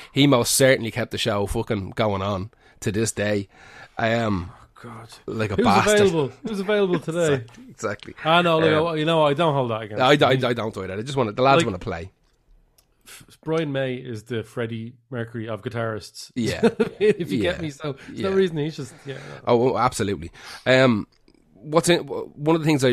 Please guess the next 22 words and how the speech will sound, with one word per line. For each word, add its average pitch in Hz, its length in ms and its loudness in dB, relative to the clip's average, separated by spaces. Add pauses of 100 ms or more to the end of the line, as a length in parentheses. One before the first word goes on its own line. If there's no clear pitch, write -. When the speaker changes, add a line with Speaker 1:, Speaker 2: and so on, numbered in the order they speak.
Speaker 1:
really 127 440 2
like 117 160 -2
about 107 200 -8
the 101 60 -8
song 104 280 -4
is 92 60 -12
that 101 180 -2
his, 139 260 -2
like, - 460 -2 (680)
Freddie's 151 480 -2
kind 131 180 -2
of - 140 -12
diction, 127 420 -2
the 98 80 -10
way 123 140 -4
he 135 80 -10
pronounces 117 500 -2
words, 104 460 -10 (480)
is 113 120 -10
so 143 640 -2 (220)
clear. 104 600 -10 (600)
Like, 101 320 -10